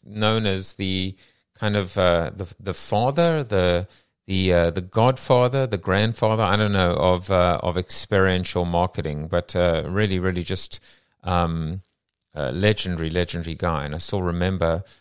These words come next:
some of the key quotes from that episode. Just tremendous, tremendous. Uh, but The Attention Economy was written in two thousand two. So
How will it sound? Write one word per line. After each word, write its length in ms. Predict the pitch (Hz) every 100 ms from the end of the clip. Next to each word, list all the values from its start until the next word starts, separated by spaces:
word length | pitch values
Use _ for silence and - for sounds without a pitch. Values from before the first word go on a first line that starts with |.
| _
some 260 | - 107 95
of 60 | 95
the 60 |
key 240 | - - 98
quotes 560 | - 107 87 - -
from 460 | - - 95 87 82
that 220 | 92 90
episode. 540 | 87 87 95 - 76 71
Just 260 | - -
tremendous, 540 | - 98 90 92 80 -
tremendous. 680 | - 90 87 95 82 - - - _ _
Uh, 140 | 110 110
but 160 | 139
The 100 | 131
Attention 440 | 143 - 285 - 277
Economy 640 | 240 180 175 175 147 139 139 _ -
was 180 | 123 107
written 360 | 143 - 160
in 140 | 127 123
two 340 | - 143 143
thousand 580 | - 113 110 104 101 98
two. 340 | - 131 85 - _ _ _ _
So 420 | - 139 131